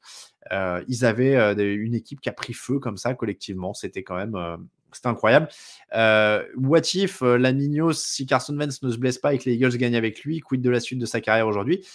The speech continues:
Est-ce qu'ils auraient gagné avec lui ? C'est une toute autre question. C'est, on peut pas dire, si Wentz continue, il gagne.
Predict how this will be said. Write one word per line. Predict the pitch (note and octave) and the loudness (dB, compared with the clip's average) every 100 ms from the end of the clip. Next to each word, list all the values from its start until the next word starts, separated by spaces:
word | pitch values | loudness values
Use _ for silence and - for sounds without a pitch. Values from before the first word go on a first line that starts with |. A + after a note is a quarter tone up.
| _ | _
Est-ce | - E3+ | -2 -2
qu'ils | A3 D#3+ | 0 2
auraient | C#3+ | 2
gagné | C3+ C3 | 4 2
avec | C3 B2 | 2 0
lui ? | C3+ | -2
C'est | B2 G2+ - | -6 -6 -12
une | G2+ | -12
toute | B2 A#2 | -8 -8
autre | G2 G2 | -6 -6
question. | F#2 - F2+ _ _ _ _ _ _ _ _ _ _ _ _ _ _ _ _ _ _ _ | -6 -12 -18 _ _ _ _ _ _ _ _ _ _ _ _ _ _ _ _ _ _ _
C'est, | A2+ - | -10 -6
on | A#2+ | -2
peut | C#3+ | 4
pas | D#3 F#3+ | 6 4
dire, | D#3 F3+ B2 | 6 6 6
si | - - E3 | -2 2 4
Wentz | D3 D3 | 4 2
continue, | - B2+ - E3 | -2 -6 -4 0
il | D3+ | 0
gagne. | C3 D3 C3 | 2 2 0